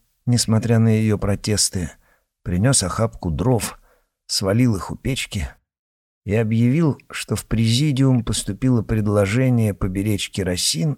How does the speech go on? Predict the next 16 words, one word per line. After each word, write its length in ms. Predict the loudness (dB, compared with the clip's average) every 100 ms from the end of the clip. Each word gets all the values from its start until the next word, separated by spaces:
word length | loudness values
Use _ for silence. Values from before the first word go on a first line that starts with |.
| _
и 80 | -6
вскипятить 680 | -4 -4 -6 -8 -6 -8
чайник 580 | -6 -2 0 0 -6 -6
на 180 | -4 -2
огне. 560 | -4 -6 -10 -12 -16 _ _ _
Кто 260 | -8 -4 -4
за? 440 | -4 -8 -14 -20 _ _ _ _ _ _ _ _ _ _ _
Всё, 180 | 0 0
что 160 | 2 2
касается 640 | 4 6 4 2 0 0
экономии, 720 | 0 4 4 6 4 2 0 0
Ия 240 | 0 0
принимает 640 | -2 -2 0 0 0 -2 -4
близко 400 | -6 -6 -6 -6
к 80 |
сердцу. 520 | -4 -4 -4 -6 -6